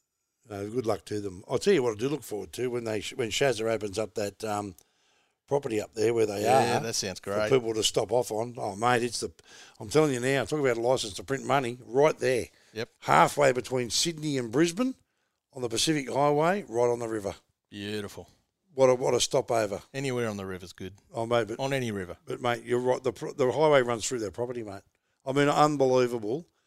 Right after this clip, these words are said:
Speaker 1: licence to print money. Can you imagine the caravans and
Speaker 2: Yeah,
Speaker 1: campers
Speaker 2: too
Speaker 1: just
Speaker 2: right.
Speaker 1: wheeling in there trying to get a spot.
Speaker 2: Yep.
Speaker 1: Uh, half, and that, that's usually,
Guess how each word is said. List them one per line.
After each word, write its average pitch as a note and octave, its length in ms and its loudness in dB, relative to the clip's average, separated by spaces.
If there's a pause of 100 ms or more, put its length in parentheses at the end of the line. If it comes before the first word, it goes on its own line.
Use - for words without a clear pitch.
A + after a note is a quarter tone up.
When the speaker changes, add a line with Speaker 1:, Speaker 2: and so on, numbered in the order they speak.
(140)
Speaker 1:
licence C3 500 4
to - 100 -12
print A#2+ 200 -8
money. A#2+ 220 -2
Can G2 80 -8
you A#2+ 60 -10
imagine C#3+ 280 -6
the A#2+ 100 -8
caravans B2+ 680 -2
and A2+ 160 -12 (320)
Speaker 2:
Yeah, G2 160 -6
Speaker 1:
campers B2+ 200 -2
Speaker 2:
too A#2 80 -4
Speaker 1:
just G#2+ 200 -4
Speaker 2:
right. C3+ 100 -2
Speaker 1:
wheeling B2+ 320 2
in B2 100 -4
there A#2+ 120 -4
trying B2 240 -4
to B2 60 -4
get A#2+ 120 0
a A2 60 -2
spot. C3+ 320 -2 (200)
Speaker 2:
Yep. A2 140 -8 (320)
Speaker 1:
Uh, A2+ 180 0 (440)
half, B2 240 0
and B2 220 -2
that, D3 120 -2
that's E3+ 460 2
usually, C#3 480 -2